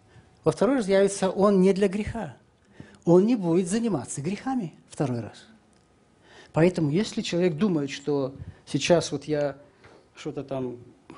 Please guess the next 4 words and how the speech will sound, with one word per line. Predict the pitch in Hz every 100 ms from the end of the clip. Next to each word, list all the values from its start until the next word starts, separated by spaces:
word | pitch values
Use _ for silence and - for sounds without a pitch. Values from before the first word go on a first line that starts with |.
| - - - - - - - - - -
живу, | 113 190 277 381
так, | 381 - 123 - - -
так | - 107
скажем, | - 85 -